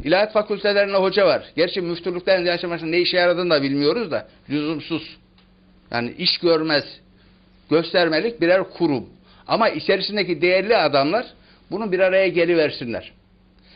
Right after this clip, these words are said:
İkimizin burada yaptığı gibi güzel bir konferans salonunda enine boyuna tartışıp bu gerçekleri ortaya çıkarsınlar.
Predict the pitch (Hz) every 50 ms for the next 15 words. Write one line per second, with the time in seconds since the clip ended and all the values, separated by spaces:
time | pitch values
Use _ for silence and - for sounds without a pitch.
0 | - _ _ - - - - 220 226 226 208 220 214 202 190 185 180 185 185 175
1 | 165 - - - 208 202 170 151 139 120 143 196 262 285 - - _ _ _ _
2 | _ _ - - 208 214 262 254 220 220 214 - 208 202 185 214 214 214 233 233
3 | - - 180 175 165 160 160 165 175 165 - - 175 190 214 233 226 196 185 175
4 | 175 175 170 170 165 - 175 170 160 - 180 180 202 247 240 - - - - -
5 | - - 143 190 240 202 180 208 208 202 170 - 202 190 180 - 196 190 185 -
6 | - 180 185 185 185 - 175 170 160 156 - 175 - - 165 160 - - 160 147
7 | 135 110 98 - - -